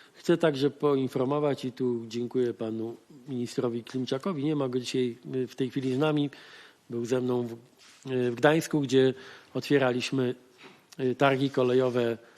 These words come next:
y, Trako, y, w symbolicznym dniu w dwustulecie historii kolei. I z-, muszę z satysfakcją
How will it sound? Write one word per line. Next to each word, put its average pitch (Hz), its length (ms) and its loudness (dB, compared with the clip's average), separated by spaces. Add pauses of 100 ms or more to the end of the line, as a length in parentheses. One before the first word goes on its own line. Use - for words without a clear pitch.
(140)
y, 123 160 2
Trako, 147 600 2 (540)
y, 160 160 -2
w - 280 -18
symbolicznym 143 680 2
dniu 143 160 4
w 131 40 -2
dwustulecie 127 800 2 (460)
historii 127 520 2
kolei. 123 500 0 (580)
I 135 500 0 (120)
z-, 131 180 -2
muszę 135 340 -2
z - 40 -10
satysfakcją 135 760 0